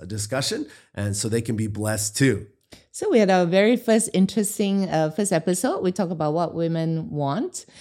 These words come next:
Speaker 2: And so today we're gonna now put Derek on the hot seat and ask him, what do men want in their wives in a marriage?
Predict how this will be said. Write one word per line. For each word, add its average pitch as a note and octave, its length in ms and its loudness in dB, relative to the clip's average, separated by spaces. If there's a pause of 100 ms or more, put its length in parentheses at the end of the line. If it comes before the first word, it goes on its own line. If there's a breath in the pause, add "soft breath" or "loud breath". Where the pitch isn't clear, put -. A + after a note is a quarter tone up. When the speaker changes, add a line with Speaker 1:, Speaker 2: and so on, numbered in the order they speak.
(300 loud breath)
Speaker 2:
And F3+ 460 0
so G3 200 0
today G3 380 0
we're G#3 140 0
gonna G3 640 0 (300)
now F#3 280 0
put E3+ 460 -4
Derek F#3 400 -2
on C2 160 -6
the - 80 -6
hot - 300 -14
seat - 420 -14
and D3+ 300 -2
ask F3 360 -2
him, D#3+ 420 0
what F3 460 0
do D3+ 320 0
men D#3 760 0
want D#3 680 0 (520 loud breath)
in D#3+ 640 2
their C#3 260 2
wives B2+ 680 0
in C#3+ 200 -4
a C3+ 60 -2
marriage? C#3 960 -4